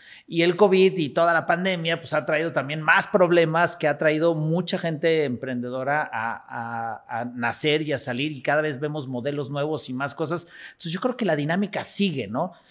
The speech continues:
Y programas como el Enlace, donde están ayudando a estos emprendedores, a empresarios pyme,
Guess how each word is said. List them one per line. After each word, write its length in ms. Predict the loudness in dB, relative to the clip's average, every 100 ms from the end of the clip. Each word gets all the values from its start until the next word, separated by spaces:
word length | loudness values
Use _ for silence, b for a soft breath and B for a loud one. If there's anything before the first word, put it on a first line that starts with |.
| b -12
Y 100 | -4
programas 540 | 0 4 6 6 4
como 220 | 0 0
el 80 | 0
Enlace, 580 | 0 0 4 4 4 -2
donde 240 | 0 -4
están 320 | -2 0 2
ayudando 540 | 0 -2 0 0 0 -4
a 40 |
estos 280 | -4 -8 -8
emprendedores, 920 | -8 -4 -4 -2 2 4 4 0 -2
a 60 | -4
empresarios 600 | -4 -6 -4 -4 -4 -10
pyme, 540 | _ -6 -4 -4 -4